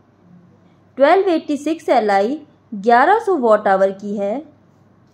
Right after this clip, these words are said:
बारह सौ एलआई बारह अस्सी वाट आवर की है।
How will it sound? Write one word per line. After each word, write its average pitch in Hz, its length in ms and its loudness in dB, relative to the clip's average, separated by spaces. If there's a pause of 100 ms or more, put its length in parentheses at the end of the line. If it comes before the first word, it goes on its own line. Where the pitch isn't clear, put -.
(160)
बारह 220 640 0 (100)
सौ 339 460 -2 (100)
एलआई 208 480 0 (500)
बारह 240 480 2
अस्सी 269 480 -4
वाट 294 300 0
आवर 196 260 -2
की 254 220 -8
है। 240 320 -6